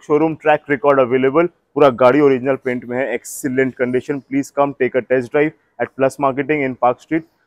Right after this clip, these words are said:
मेरे से ब-, phone कर लीजिए, मेरा number दिया हुआ है, मैं location share कर दूंगा आप लोग को। Out station customers can request for a video, मैं पूरा गाड़ी का video बना के my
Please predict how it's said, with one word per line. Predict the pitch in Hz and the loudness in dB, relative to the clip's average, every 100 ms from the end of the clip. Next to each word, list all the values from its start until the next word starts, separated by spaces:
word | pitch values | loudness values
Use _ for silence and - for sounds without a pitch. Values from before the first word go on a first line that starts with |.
| _ _ 110 | _ _ -10
मेरे | 113 | -6
से | - | -4
ब-, | 123 117 | -4 -4
phone | - 135 143 | -4 -4 -2
कर | 139 | -2
लीजिए, | 143 131 147 | -2 0 0
मेरा | 127 120 | 2 2
number | 117 113 117 | 0 -2 -4
दिया | 117 117 | 0 0
हुआ | 120 117 | 2 2
है, | 127 | 0
मैं | 120 110 | -4 -10
location | 107 120 117 135 | -10 -10 -10 -10
share | - 123 | -4 -4
कर | 123 120 | -4 -6
दूंगा | 123 123 | -4 -4
आप | 120 | -4
लोग | 131 123 | -4 -4
को। | 143 | 0
Out | 131 - | 0 0
station | 151 160 156 | -2 -2 -2
customers | 151 - 160 160 160 _ _ - | -4 -2 -2 -2 -2 _ _ -6
can | 135 | -2
request | 131 - 156 - | -2 2 2 2
for | 147 147 | 0 0
a | 120 | 0
video, | 131 151 170 | 0 2 0
मैं | 143 | -2
पूरा | 123 127 | -2 0
गाड़ी | 117 117 135 | 0 0 0
का | |
video | 120 117 127 | 0 -2 -4
बना | 120 123 | -4 -6
के | 120 131 | -6 -4
my | 120 | -4